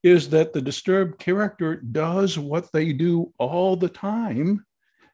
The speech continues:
in the therapy session. They impression manage, they seduce, they charm, they do all these things that they're used to doing, and they don't get called on it. The therapist doesn't put a stop to it.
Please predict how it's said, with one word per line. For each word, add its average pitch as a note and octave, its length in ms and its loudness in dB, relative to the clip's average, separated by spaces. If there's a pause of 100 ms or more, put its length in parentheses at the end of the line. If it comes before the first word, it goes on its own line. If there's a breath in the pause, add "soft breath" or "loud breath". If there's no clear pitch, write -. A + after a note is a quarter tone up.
(240)
in B3+ 280 8
the A3+ 120 8
therapy A#3+ 480 6
session. - 440 -2 (520)
They D#3 180 0
impression F3+ 640 -2
manage, F3 500 -2
they C#3 160 -4
seduce, D3+ 840 -4 (220 soft breath)
they D#3+ 160 2
charm, E3 600 2 (240 soft breath)
they F3 100 6
do E3+ 320 0
all A3+ 340 2
these C4 360 0
things G3+ 320 -2
that F3 180 -2
they're D#3+ 200 -2
used E3+ 360 -2
to F3+ 100 -4
doing, C#3+ 460 -2
and A2+ 200 -6
they G#2 240 -6 (140)
don't D3 380 2 (360)
get A#2+ 340 0 (200)
called B2 520 -4
on D#2 220 -12
it. - 120 -16 (1000 soft breath)
The A#2+ 80 -4
therapist D#3+ 680 0
doesn't C#3+ 340 -4
put C#3+ 200 -4
a C#3 60 -2
stop E3 500 -8
to - 200 -10
it. - 80 -14